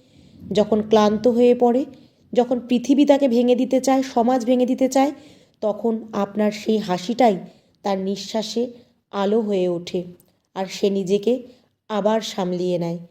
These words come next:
কিন্তু তার ভেতরে একটা গভীর সত্য আছে, যা সে প্রতিদিন মাটি চাপা দেয় আর প্রতি রাত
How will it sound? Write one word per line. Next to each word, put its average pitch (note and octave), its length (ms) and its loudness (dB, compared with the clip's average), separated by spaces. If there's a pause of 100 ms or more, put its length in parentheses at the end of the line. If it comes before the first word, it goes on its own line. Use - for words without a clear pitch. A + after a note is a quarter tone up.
(360)
কিন্তু C#4+ 160 0
তার C4 160 4
ভেতরে G#3 380 2
একটা A3+ 280 0
গভীর G3 380 0
সত্য G3 480 -4
আছে, F3+ 240 -2
যা F#3+ 100 4
সে F#3+ 140 -4
প্রতিদিন G3 680 0
মাটি F3+ 240 -2
চাপা F3 280 -4
দেয় E3+ 200 -4 (540)
আর G3 100 -4
প্রতি G3+ 360 0
রাত G3+ 480 0